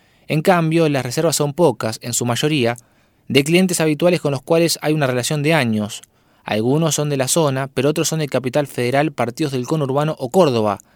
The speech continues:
refirió el empresario Federico Blum. Blum dijo que a todos los clientes les aclaró que el protocolo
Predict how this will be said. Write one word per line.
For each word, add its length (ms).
refirió 640
el 120
empresario 540
Federico 420
Blum. 300
Blum 380
dijo 320
que 100
a 80
todos 240
los 100
clientes 500
les 200
aclaró 300
que 80
el 60
protocolo 600